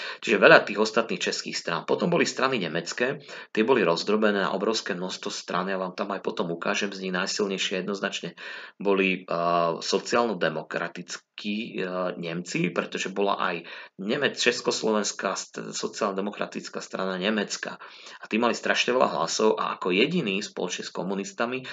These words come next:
odolali zjednocovaniu strán, ktoré zorganizuje Adolf Hitler zo zahraničia pod značkou Sudeten Deutsche Partei alebo Sudeto nemecká strana,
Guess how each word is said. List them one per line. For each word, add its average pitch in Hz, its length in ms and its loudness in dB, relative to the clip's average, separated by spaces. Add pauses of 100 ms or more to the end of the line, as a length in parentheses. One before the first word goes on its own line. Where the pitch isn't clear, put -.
(280)
odolali 143 480 6
zjednocovaniu 110 640 2
strán, 92 320 2
ktoré 90 240 -2
zorganizuje 92 560 0
Adolf 104 400 4
Hitler 92 320 -4
zo 82 160 0
zahraničia 95 560 2 (400)
pod 92 160 -2
značkou 90 480 -2
Sudeten 107 480 4
Deutsche 87 400 0
Partei 101 480 0
alebo - 160 -6
Sudeto 95 480 -2
nemecká 90 560 -2
strana, 120 480 0